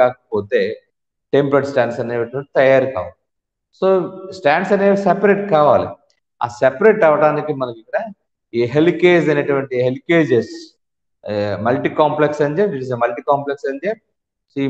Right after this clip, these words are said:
multi-complex enzyme ఇక్కడ హెలికేజ్ అనేటువంటి యూజ్ అవుతుంది. So ఇది కంటిన్యూస్ గా, ఆ, ఆ హెలికేజ్ ఎంజైమ్ డిఎన్ఏ రిప్లికేషన్ జరుగుతున్నంత సేపు కంటిన్యూస్ గా దాని ప్రాసెస్ అది చేసుకుంటూ వెళ్తుంది అనమాట.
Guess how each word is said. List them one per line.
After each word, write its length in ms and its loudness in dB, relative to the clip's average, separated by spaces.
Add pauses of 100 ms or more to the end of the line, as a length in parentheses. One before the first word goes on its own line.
multi-complex 600 2 (120)
enzyme 360 -2
ఇక్కడ 140 0 (400)
హెలికేజ్ 400 -2
అనేటువంటి 460 -8
యూజ్ 200 -4
అవుతుంది. 340 -10 (520)
So 60 -10 (100)
ఇది 120 -6 (100)
కంటిన్యూస్ 680 2
గా, 100 2 (680)
ఆ, 100 -2 (360)
ఆ 40 0 (300)
హెలికేజ్ 440 2 (220)
ఎంజైమ్ 400 0 (440)
డిఎన్ఏ 380 2
రిప్లికేషన్ 580 -4
జరుగుతున్నంత 520 -4
సేపు 140 0 (100)
కంటిన్యూస్ 400 -8
గా 100 -6
దాని 200 -6
ప్రాసెస్ 380 -6 (460)
అది 220 -6
చేసుకుంటూ 460 -2
వెళ్తుంది 400 -6
అనమాట. 240 -14